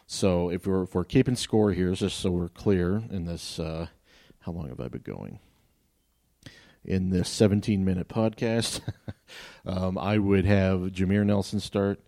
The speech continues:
and I would have, uh, Darrell Arthur start. So the starting lineup would be Jameer Nelson, Will Barton,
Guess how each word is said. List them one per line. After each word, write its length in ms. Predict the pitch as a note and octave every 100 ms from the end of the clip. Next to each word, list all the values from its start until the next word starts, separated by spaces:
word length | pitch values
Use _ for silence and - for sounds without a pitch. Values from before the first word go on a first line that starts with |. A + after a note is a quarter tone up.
| _ _ - -
and 220 | - F#2 F2
I 100 | E2+
would 200 | F2 E2+
have, 640 | E2 E2+ E2+ E2 E2 E2+ - _ _ _ _ -
uh, 140 | - - - _
Darrell 280 | G2 F#2 F2+
Arthur 280 | E2 D2 D2
start. 340 | - - - - _ _ _ _ _ -
So 240 | F#2+ F2
the 160 | E2+ D#2+
starting 380 | - F#2+ F#2
lineup 420 | F#2+ G2 F#2 F#2 F#2
would 180 | E2+
be 320 | E2+ E2 E2 F2
Jameer 300 | D#3+ D#3+ G#2+
Nelson, 560 | G2+ G2 - G#2 G#2+ - _ _ _ _ _ -
Will 160 | F#2
Barton, 560 | G2+ G#2+ G2 E2+ G#2 G#2